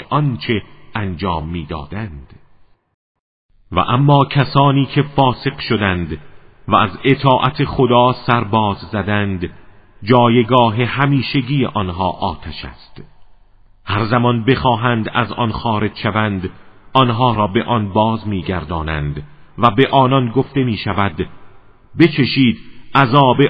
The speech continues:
آتشی را که انکار می‌کردید." به آنان از عذاب نزدیک، عذاب این دنیا، پیش از عذاب بزرگ،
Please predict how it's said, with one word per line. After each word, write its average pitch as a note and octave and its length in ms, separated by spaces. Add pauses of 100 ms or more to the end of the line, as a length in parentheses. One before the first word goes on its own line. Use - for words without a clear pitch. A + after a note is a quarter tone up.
آتشی B2+ 640
را G#2+ 180
که - 200
انکار A#2+ 480
می‌کردید." D2 800 (1000)
به G#2 180
آنان G2+ 460 (400)
از B2 180
عذاب B2+ 600
نزدیک، A#2 800 (400)
عذاب A#2 420 (140)
این D#3+ 200
دنیا، F2 640 (460)
پیش - 300
از A2+ 180
عذاب A#2 600 (200)
بزرگ، F#2+ 680